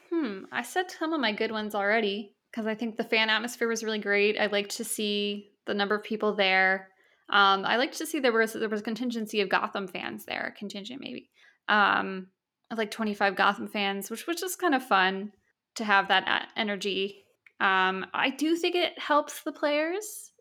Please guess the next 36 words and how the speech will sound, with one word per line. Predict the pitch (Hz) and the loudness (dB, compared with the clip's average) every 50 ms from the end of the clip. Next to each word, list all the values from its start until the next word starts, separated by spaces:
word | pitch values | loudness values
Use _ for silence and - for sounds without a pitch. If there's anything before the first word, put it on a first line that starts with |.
| _ _ - | _ _ -8
to | 311 | -6
have | 285 277 285 269 277 277 277 277 - - _ _ _ _ _ _ - | -2 0 2 2 2 2 0 -4 -12 -20 _ _ _ _ _ _ -4
kind | - 233 | -2 -2
of | 233 220 | 0 2
the | 226 | 2
big | 208 196 226 226 240 220 | 2 4 4 4 4 2
Audi | 214 - 220 220 220 214 220 220 226 226 226 226 220 - _ _ _ _ _ _ - | 2 4 4 4 4 2 -2 -4 -4 -4 -4 -6 -8 -12 _ _ _ _ _ _ -4
experience, | 233 214 - - - 226 208 202 208 233 277 339 370 - - - - - - _ _ _ - - - - - | -4 -4 -4 -4 -2 0 0 0 0 0 -2 -2 -4 -4 -8 -12 -12 -14 -18 _ _ _ -20 -20 -18 -8 -2
um, | 220 220 214 208 208 | 2 4 4 4 2
and | 208 | 2
the | 208 | 0
next | 208 214 214 - - - | 0 0 -2 -4 -10 -6
three | 233 226 220 | -4 -2 0
games | 214 220 214 214 208 | 2 0 0 0 2
are | 214 196 | 4 4
also | 190 202 - | 4 4 2
at | 208 202 | -2 -2
home, | - 196 196 226 | 0 0 0 -2
so | 247 - - | -4 -8 -10
we'll | 202 | -10
see | - - | -8 -6
how | 208 196 | -4 -2
that | - - - - | -2 -2 -4 -6
goes. | - 196 180 180 185 196 220 262 330 392 - - - - - - _ _ _ _ _ _ _ - | -6 -4 -2 -2 -2 -2 -2 -4 -4 -6 -8 -12 -14 -14 -16 -20 _ _ _ _ _ _ _ -6
Set | - 440 - - | -2 -2 -2 0
pieces, | - 311 269 - - - - - - | 0 0 0 0 -2 -6 -8 -8 -4
that's | - 294 339 370 - | 0 0 0 0 0
a | 285 | -2
good | 240 233 196 | -2 -2 -2
thing | - 226 214 233 | -2 -4 -4 -2
too. | 240 - 254 190 - 220 - - - | -2 -2 0 -2 -2 -4 -8 -8 -4
I | 262 | -2
haven't | 262 254 247 247 | -2 0 0 2
talked | 226 202 202 - | 2 2 2 0
about | 196 190 190 - | -4 -4 -4 -4
that. | - - - - | -4 -4 -6 -8